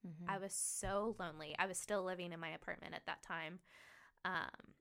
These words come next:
Speaker 2: I was so lonely, and we had all been incredibly safe.
Speaker 1: Mm-hmm.
Speaker 2: Um, and I came over and had a sleep, and I'm not
Speaker 1: Because
Speaker 2: kid-
Speaker 1: Nathan and I said, "Screw it.
Speaker 2: Yeah.
Speaker 1: She is lonely, and she's coming over.
Speaker 2: She's
Speaker 1: Like, we,
Speaker 2: coming
Speaker 1: we are,
Speaker 2: over.
Speaker 1: we
Speaker 2: Yeah.
Speaker 1: don't care."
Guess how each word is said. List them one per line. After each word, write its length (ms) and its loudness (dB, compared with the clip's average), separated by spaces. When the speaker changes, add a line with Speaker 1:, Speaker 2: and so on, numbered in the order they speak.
Speaker 2:
I 80 2
was 120 2
so 540 6
lonely, 680 -4
and 240 4
we 120 6
had 160 8
all 220 8
been 180 2
incredibly 680 0
safe. 400 -2
Speaker 1:
Mm-hmm. 440 -4
Speaker 2:
Um, 380 0
and 120 0
I 120 0
came 260 0
over 480 2
and 140 2
had 140 0
a 60 -2
sleep, 240 -2
and 140 2
I'm 380 4
not 180 4
Speaker 1:
Because 220 4
Speaker 2:
kid- 40 -2
Speaker 1:
Nathan 240 4
and 120 0
I 120 0
said, 180 0
"Screw 380 4
it. 220 2
Speaker 2:
Yeah. 300 6
Speaker 1:
She 280 0
is 160 2
lonely, 540 -2
and 400 -2
she's 240 -6
coming 300 -6
over. 200 -8
Speaker 2:
She's 280 0
Speaker 1:
Like, 60 0
we, 60 8
Speaker 2:
coming 80 2
Speaker 1:
we 180 6
are, 120 8
Speaker 2:
over. 120 0
Speaker 1:
we 80 -2
Speaker 2:
Yeah. 80 6
Speaker 1:
don't 120 2
care." 180 -4